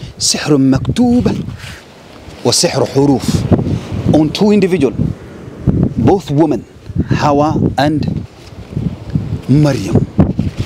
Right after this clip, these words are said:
Allah knows best the extent of destruction Ask Allah to destroy this sihr. A sihr. إن الله سيبطله.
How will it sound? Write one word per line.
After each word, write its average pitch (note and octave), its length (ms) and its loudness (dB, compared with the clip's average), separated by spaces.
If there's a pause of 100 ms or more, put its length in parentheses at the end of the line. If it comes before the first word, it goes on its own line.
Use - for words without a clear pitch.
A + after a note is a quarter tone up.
(440)
Allah D3+ 240 2
knows F3+ 220 2
best C3+ 360 0
the D3+ 80 2
extent - 460 0
of B2+ 160 -4
destruction - 600 0 (1500)
Ask - 240 -2
Allah D3 220 0
to B2+ 140 -2
destroy C#3 500 0
this - 840 0
sihr. - 440 -4 (560)
A B2+ 60 2
sihr. - 340 -2 (340)
إن C3 180 4
الله C3 280 2
سيبطله. B2 540 0